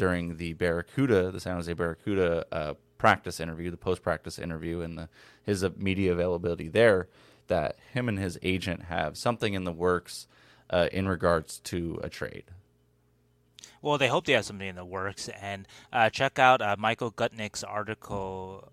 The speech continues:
Speaker 2: on, uh, Evander's, uh, practice with the Barracuda on Tuesday. Michael did a, a great job. He, uh, filled in for me because I was on the road.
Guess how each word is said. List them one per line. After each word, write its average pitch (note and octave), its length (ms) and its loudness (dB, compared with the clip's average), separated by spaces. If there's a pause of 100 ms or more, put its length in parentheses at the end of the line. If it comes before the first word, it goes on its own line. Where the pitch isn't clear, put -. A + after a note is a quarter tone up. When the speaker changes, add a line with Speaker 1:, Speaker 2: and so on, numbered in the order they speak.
(160)
Speaker 2:
on, A2+ 480 0 (300)
uh, G2+ 400 0
Evander's, G2+ 680 -2
uh, F#2+ 160 -2
practice - 640 -2
with G#2 140 -12
the G2+ 80 -10
Barracuda G2 560 -6
on F#2+ 160 -4
Tuesday. G#2 340 -10
Michael G#2 280 -4
did G#2 180 -4
a, G2+ 240 -4
a G2+ 60 -6
great G#2+ 320 -2
job. G2 400 0
He, G2 200 -6
uh, F#2+ 60 -4
filled G#2 260 -4
in A2+ 120 -4
for G#2+ 180 -6
me G#2 220 -6
because F#2+ 340 -6
I G2+ 200 -2
was G2+ 200 -4
on G2+ 180 0
the F#2+ 120 -6
road. G#2 480 -6